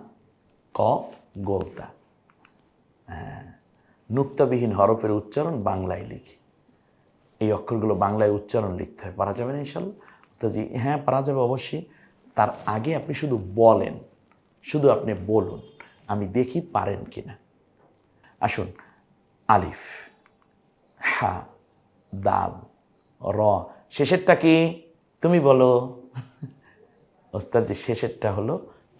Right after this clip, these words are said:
সিন। এই কত সহজ পড়া না? আর আপনারা মনে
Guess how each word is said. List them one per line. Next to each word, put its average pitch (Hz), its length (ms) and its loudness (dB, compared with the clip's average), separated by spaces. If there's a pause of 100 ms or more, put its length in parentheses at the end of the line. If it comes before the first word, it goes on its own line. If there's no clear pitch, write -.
(120)
সিন। 101 560 -4 (920)
এই 107 180 4 (760)
কত 202 140 -2 (160)
সহজ 127 240 2 (140)
পড়া 95 220 2
না? 147 120 -4 (440)
আর 107 180 0
আপনারা 123 300 4
মনে 127 240 6